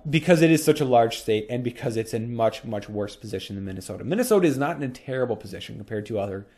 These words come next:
states, uh, but, but there's still a lot to take away from that. Um,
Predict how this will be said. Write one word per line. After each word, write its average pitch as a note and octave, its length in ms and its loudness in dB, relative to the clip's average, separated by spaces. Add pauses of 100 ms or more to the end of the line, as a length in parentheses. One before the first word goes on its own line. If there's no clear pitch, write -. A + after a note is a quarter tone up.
(140)
states, - 540 -10 (340)
uh, F#2+ 260 -6
but, - 200 -2
but A2+ 100 -2
there's A2+ 280 2
still B2+ 420 4
a A2+ 40 -2
lot G#2+ 280 -2
to - 80 -20
take G#2+ 180 -10
away G#2+ 160 -6
from G#2 180 -10
that. F#2+ 220 -6 (380)
Um, B2 380 2